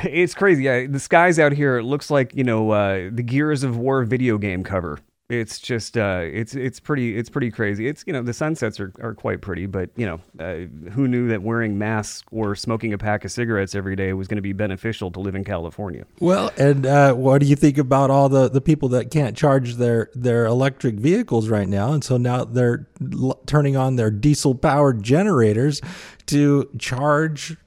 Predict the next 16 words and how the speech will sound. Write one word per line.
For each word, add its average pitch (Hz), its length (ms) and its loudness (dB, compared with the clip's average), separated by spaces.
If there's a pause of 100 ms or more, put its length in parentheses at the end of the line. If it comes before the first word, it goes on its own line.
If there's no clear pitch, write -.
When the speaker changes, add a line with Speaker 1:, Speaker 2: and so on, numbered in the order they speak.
(120)
Speaker 2:
their 160 180 2
electric 175 460 2
car. 226 540 0
It 165 160 2
just, 196 240 0
it's, 185 320 -2 (100)
it's - 260 -4
crazy. 269 640 -2 (220)
It, 151 220 -8
it 156 120 -2
just, 165 280 -2
it 135 140 -2
doesn't 139 240 -2
make 131 220 -2
any 123 100 0
sense. 101 320 -6